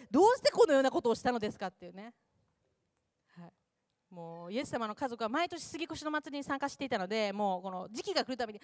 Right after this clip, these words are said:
「もうあんた十二歳の時に突然いなくなって本当びっくりしたんだからね」ってね、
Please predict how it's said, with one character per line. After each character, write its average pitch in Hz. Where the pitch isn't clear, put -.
「も 214
う -
あ 226
ん 240
た 254
十 226
二 233
歳 240
の 233
時 233
に 226
突 -
然 214
い -
な 233
く 226
な 240
っ 233
て 226
本 190
当 302
び 554
っ -
く -
り 622
し -
た 622
ん -
だ 539
か 494
ら 415
ね」 277
っ -
て -
ね、 220